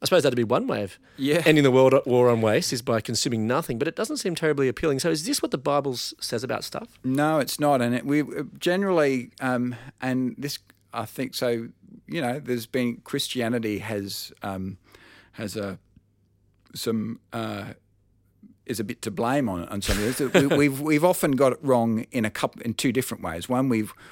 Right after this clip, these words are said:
Speaker 2: we, we've either said that, uh, s-, stuff, the material world, is bad and you have to reject it. It's
Speaker 1: Yeah.
Speaker 2: all about spiritual life.
Speaker 1: Yeah.
Speaker 2: Or we've gone the other way and said, actually,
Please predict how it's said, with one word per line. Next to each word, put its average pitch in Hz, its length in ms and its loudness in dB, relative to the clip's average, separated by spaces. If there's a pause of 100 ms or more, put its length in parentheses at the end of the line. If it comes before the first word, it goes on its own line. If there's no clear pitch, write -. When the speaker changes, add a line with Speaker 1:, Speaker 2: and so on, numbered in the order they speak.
(100)
Speaker 2:
we, 117 140 2
we've 123 300 0
either 151 280 2
said 110 460 -2 (420)
that, 104 480 -2 (300)
uh, 101 260 -4
s-, - 220 -6 (460)
stuff, - 720 -4
the 117 80 -2
material 117 460 2
world, 101 260 2
is 85 100 -8
bad 131 400 -2
and 117 100 -2
you 104 60 -4
have 120 160 -6
to 104 100 -10
reject 95 400 -6
it. 170 80 -4
It's - 140 -6
Speaker 1:
Yeah. 107 120 2
Speaker 2:
all 123 140 4
about 101 320 -4
spiritual - 480 -8
life. 90 380 -12 (180)
Speaker 1:
Yeah. 101 220 -2 (800)
Speaker 2:
Or 151 560 4
we've 117 260 -2
gone 120 180 0
the 110 120 0
other 165 200 2
way 98 520 -4
and 101 180 -4
said, 104 280 -2
actually, 107 600 -4